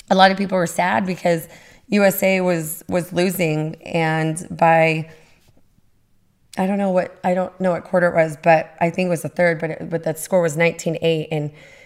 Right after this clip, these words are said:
and we ended up losing the game, I think, as ev-, everyone knows, but, um, it, it was, it was a sight to see, and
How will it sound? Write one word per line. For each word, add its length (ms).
and 240
we 120
ended 160
up 140
losing 560
the 100
game, 440
I 100
think, 220
as 120
ev-, 160
everyone 300
knows, 340
but, 320
um, 680
it, 300
it 200
was, 400
it 60
was 160
a 60
sight 300
to 80
see, 560
and 540